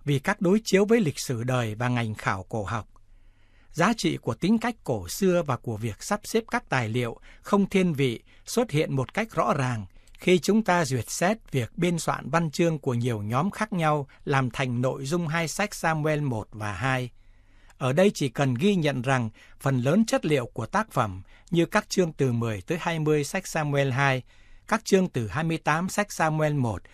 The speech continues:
tới chương một sách Samuel hai thuộc các bút tích và truyền thống đồng thời với các biến cố lịch sử hay chỉ sau các sự kiện ít lâu.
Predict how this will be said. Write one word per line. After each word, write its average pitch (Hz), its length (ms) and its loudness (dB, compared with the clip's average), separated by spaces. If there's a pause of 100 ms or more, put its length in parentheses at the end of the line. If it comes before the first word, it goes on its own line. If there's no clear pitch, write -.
(240)
tới 190 140 8
chương 185 280 2
một 120 220 -2
sách - 240 -4
Samuel 151 440 0
hai 135 340 0 (320)
thuộc - 220 0
các 220 180 -2
bút 240 220 0
tích 247 240 2
và 135 100 0
truyền 117 360 -2
thống 160 280 -2 (300)
đồng 139 260 2
thời 120 280 0
với 156 120 -4
các 190 200 -2
biến 180 280 0
cố 190 220 2
lịch 147 220 -2
sử 101 360 -6 (280)
hay 160 340 0
chỉ 95 220 -6
sau 151 240 0
các - 220 -4
sự 135 240 -8
kiện 123 240 -6
ít 196 220 -2
lâu. 131 300 0